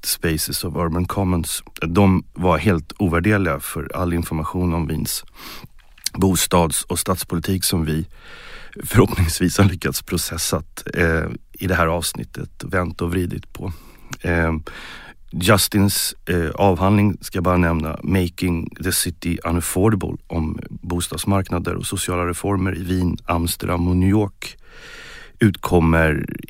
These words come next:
i höst. Och det är definitivt en studie som är värd att vänta på för alla som är intresserade.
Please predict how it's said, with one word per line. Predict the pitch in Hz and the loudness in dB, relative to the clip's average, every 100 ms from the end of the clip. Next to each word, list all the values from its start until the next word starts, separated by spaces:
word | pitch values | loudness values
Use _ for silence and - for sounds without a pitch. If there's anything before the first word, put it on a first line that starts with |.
| - | -6
i | |
höst. | 78 - - - - - | -4 -2 -4 -6 -10 -8
Och | 85 | -6
det | 76 73 | -6 -6
är | |
definitivt | 78 92 87 - 73 - - | -6 -4 -2 -2 -6 -8 -4
en | 87 85 - - - - - | -2 -2 -6 -12 -20 -18 -10
studie | - 92 71 71 | -4 -2 -2 -4
som | 73 - 90 | -6 -4 -4
är | 76 - - | -6 -10 -10
värd | 82 92 85 | 0 2 2
att | 65 - | -2 0
vänta | 90 80 78 | 0 0 -4
på | - 78 - - - | -6 -8 -10 -14 -12
för | 82 85 | -8 -4
alla | 82 78 | -4 -4
som | - - - | -6 -6 -8
är | - - | -8 -6
intresserade. | 87 85 - - - | -4 -4 -4 -8 -10